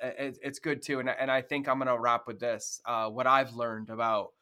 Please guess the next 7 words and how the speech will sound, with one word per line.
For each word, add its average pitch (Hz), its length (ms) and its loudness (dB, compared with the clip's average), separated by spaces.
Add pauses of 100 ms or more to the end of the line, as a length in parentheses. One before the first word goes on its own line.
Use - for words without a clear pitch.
(360)
video 117 640 0
and 107 160 -2
our 110 100 2
message 113 460 0
and 107 100 -4
our 101 140 0
story 107 720 -2